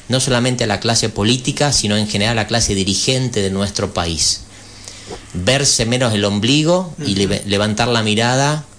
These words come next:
Speaker 1: a, a lo colectivo, ¿no? Y creo que esta decisión de Mauricio es, es muy importante, creo que va a ayudar a ordenar nuestro espacio, Juntos por el Cambio,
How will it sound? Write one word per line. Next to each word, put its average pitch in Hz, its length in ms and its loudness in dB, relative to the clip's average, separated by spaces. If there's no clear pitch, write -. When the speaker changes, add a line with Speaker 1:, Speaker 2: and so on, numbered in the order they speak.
Speaker 1:
a, 90 720 -2
a 98 100 0
lo 95 160 0
colectivo, 95 720 0
¿no? 110 300 0
Y 120 160 2
creo 160 320 2
que 156 140 2
esta 147 180 2
decisión 143 580 2
de 123 160 2
Mauricio 127 640 2
es, - 480 0
es - 300 -2
muy 131 260 2
importante, 120 960 0
creo 117 240 0
que 113 120 0
va 110 80 2
a 110 40 2
ayudar 110 300 0
a 110 60 2
ordenar 107 640 0
nuestro 95 320 -2
espacio, 156 680 2
Juntos 113 380 -2
por 92 160 -2
el 92 140 0
Cambio, 131 560 2